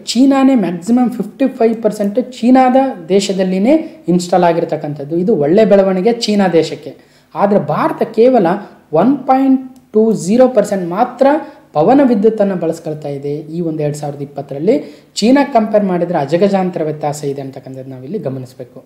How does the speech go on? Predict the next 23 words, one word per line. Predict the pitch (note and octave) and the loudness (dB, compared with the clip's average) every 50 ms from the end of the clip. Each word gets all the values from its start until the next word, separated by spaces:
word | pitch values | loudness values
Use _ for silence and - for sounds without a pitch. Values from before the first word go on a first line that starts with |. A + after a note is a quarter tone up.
| _ _ _ - | _ _ _ -20
ಓಕೆ, | C3+ - - G#3 G3+ - - - - _ - | -16 -14 -14 -14 -14 -16 -20 -20 -20 _ 2
Next | F#3+ A#3+ A3 - - | 2 2 2 2 2
ಎರಡನೇ | E3+ D#3+ E3+ A3+ C#4 D#4 D4 | 2 4 4 6 6 6 4
ಸ್ಥಾನದಲ್ಲಿ | D4 - - B3 A#3+ A#3 A3 A3+ A3+ A#3 C4+ D4 D#4 | 4 2 2 2 2 4 4 4 4 4 4 2 0
ಅಮೆರಿಕ | - - - - - C#3 F3 G3+ G#3 G3+ G#3 | -2 -6 -14 -14 -6 -2 0 0 0 2 2
ಇದೆ, | G3 F#3+ F#3 G#3 A#3 C#4+ D#4+ - - - - - - F#3+ | 2 2 4 4 4 4 2 -2 -8 -16 -16 -8 -4 0
almost | A3+ A#3+ B3 A#3 - - - F3+ | 2 2 2 0 0 -2 -4 -2
eighteen | E3+ F3+ F3 F#3+ F3 E3 - - | -2 -2 -2 -4 -4 -4 -6 -8
percent. | C#3+ - - - B2+ A#2+ A#2+ - - _ _ _ _ D#3 | -10 -10 -10 -14 -16 -16 -18 -20 -20 _ _ _ _ -14
Okay, | D3+ D#3 A#3 | -10 -6 -6
Next | G3+ - - - F3+ | -4 -6 -4 -6 -4
ಬ್ರೆಜಿಲ್, | D#3+ D#3 D#3 D3+ D3 D3+ E3 D#3+ D3 | -2 0 0 0 2 0 0 -2 -2
ನಾರ್ವೆ, | C#3+ C#3+ C#3 D3 D#3 D3+ | -4 -4 -4 -2 -2 -2
ಜರ್ಮನಿ, | D3 D3 C#3 D3 C#3+ C#3+ C#3+ | -2 -4 -6 -6 -6 -8 -10
ಸ್ಪೇನ್ | C#3+ - - C#3+ C3+ C3+ C3+ | -12 -12 -14 -14 -12 -12 -12
ಇದ್ದಾವೆ. | B2+ C3+ C3 E3 C4 D#4+ D#4 - - - - _ _ _ _ _ | -14 -10 -4 -2 -2 -2 -2 -4 -12 -20 -20 _ _ _ _ _
So | G3 F3 D#3+ D3+ | -2 -2 -2 -2
ಭಾರತದ | D3 C3+ D3 F3 G3+ G#3+ G#3 - F#3+ F3+ F3+ | -4 -2 0 0 2 2 0 0 -2 -2 -2
ಸ್ಥಿತಿ | F3 - - - E3+ - G3 | -4 -6 -8 -14 -12 -8 -8
ಸ್ವಲ್ಪ | F#3 - D#3+ D#3 - | -8 -8 -8 -8 -10
ಕಡಿಮೆ | D3+ - - D3+ F#3 G#3 G#3 G3+ | -8 -6 -4 -2 0 0 2 2
ಇದೆ | F#3 E3 F3 | 0 0 0
ಅಂತಕ್ಕಂಥದ್ದು. | D#3+ D3+ D3 D3 - C#3+ C#3+ C#3+ C#3 D3 G3+ C4 C4+ - - - | -2 -2 -4 -8 -10 -10 -10 -10 -4 0 2 2 2 0 -6 -14